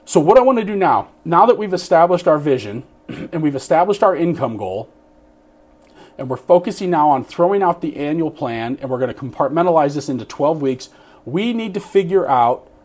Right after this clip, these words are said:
how are, what are our numbers? What do we need to achieve? So everybody on this call right now is in real estate sales. So let's talk about our income goal again. Take that big number that I had you write down a few minutes ago,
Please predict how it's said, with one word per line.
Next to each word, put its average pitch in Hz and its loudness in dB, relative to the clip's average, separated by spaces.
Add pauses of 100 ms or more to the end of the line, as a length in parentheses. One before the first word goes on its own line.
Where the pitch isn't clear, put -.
(160)
how 214 6
are, 165 6 (220)
what 165 2
are 170 4
our 147 0
numbers? 147 -4 (140)
What 147 2
do 254 0
we 226 -4
need 190 -2
to 156 0
achieve? 135 -4
So 151 2
everybody 185 4
on 175 2
this 165 -6
call 180 4
right 180 4
now 165 2
is 139 -4
in 131 -6
real 160 0
estate 202 0
sales. 214 0 (460)
So - 0
let's 175 4
talk 180 -2
about 147 2
our 131 -2
income 185 -6
goal 113 -6
again. 120 -8 (480)
Take 233 -2
that 220 2
big 196 6
number 170 0
that 151 0
I 135 0
had 147 -2
you 151 -6
write 147 0
down 143 0
a 135 -8
few 160 -8
minutes 123 -6
ago, 131 0